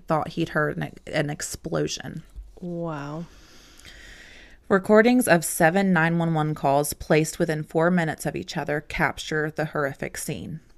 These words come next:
Speaker 1: A woman tells the nine one one dispatcher that she has just driven up to the scene of an accident and then interrupts herself. "Oh,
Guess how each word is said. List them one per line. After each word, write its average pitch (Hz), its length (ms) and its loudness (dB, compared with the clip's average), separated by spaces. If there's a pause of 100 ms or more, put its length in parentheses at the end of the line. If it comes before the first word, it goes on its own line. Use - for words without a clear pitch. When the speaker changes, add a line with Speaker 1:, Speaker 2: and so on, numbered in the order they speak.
(720)
Speaker 1:
A 170 80 6
woman 170 320 2
tells 175 300 2
the 175 100 2
nine 160 280 0
one 175 160 0
one 156 200 -2
dispatcher 147 640 -4
that - 120 -8
she - 140 -2
has 156 160 -2 (140)
just 190 320 0
driven 175 340 2
up 156 260 0 (140)
to 185 140 -6
the 185 80 -4
scene 156 280 -6
of 156 120 -4
an 170 100 -2
accident 151 640 -4
and 156 180 -2
then 151 220 -2
interrupts 147 460 -4
herself. - 580 -8 (580)
"Oh, 170 280 8